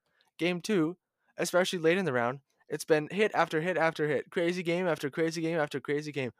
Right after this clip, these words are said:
Most of that was in the, in the Western Conference, uh, Calgary-Edmonton series, Colorado-Saint Louis series. Not quite as much excitement and action in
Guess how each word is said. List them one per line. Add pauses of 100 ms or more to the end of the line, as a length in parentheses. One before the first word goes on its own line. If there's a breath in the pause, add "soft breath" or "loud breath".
Most
of
that
was
in
the,
in
the
Western
Conference, (380)
uh,
Calgary-Edmonton
series, (260)
Colorado-Saint
Louis
series. (320 soft breath)
Not
quite
as
much
excitement
and
action
in